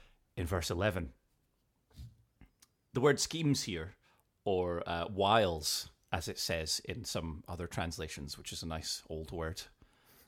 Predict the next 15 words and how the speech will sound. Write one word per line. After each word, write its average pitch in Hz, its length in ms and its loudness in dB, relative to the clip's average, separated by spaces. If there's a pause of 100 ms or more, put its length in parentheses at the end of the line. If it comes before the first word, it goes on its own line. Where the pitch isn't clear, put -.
the 95 100 -8
wiles, 82 720 0 (880)
uh, 82 380 0 (140)
the 95 120 -8
wiles 90 440 2
of 90 120 -10
the - 60 -10
devil. 80 360 -8 (720)
Um, 82 580 -2 (140)
that 151 220 8
word 135 400 8 (680)
in 107 140 -2
the 98 100 -2
original 104 340 -2
text, - 560 -6